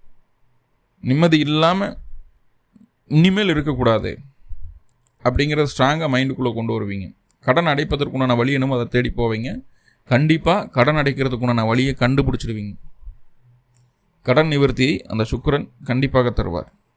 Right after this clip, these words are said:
எதிர்ப்புகளை ஜெயிக்க வைப்பார். முக்கியமா பெண்கள் மூலமாக இருந்து வந்த எதிர்ப்புகள் நீங்கி லாபமாக மாறும், லாபமாக மாறும். எந்த ஒரு காரியம் தொட்டாலும் அதுல வெற்றி, ஜெயம் அப்படிங்கிறது சொல்லுது.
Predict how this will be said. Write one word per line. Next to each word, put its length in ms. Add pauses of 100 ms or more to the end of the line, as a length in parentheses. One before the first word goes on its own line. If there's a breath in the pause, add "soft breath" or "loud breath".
(960)
எதிர்ப்புகளை 520
ஜெயிக்க 320
வைப்பார். 360
முக்கியமா 420
பெண்கள் 420
மூலமாக 440
இருந்து 280
வந்த 160
எதிர்ப்புகள் 560
நீங்கி 420 (320)
லாபமாக 680
மாறும், 300 (2000)
லாபமாக 540
மாறும். 260 (120)
எந்த 240
ஒரு 140
காரியம் 300
தொட்டாலும் 280
அதுல 160
வெற்றி, 340 (320)
ஜெயம் 400 (380)
அப்படிங்கிறது 520
சொல்லுது. 340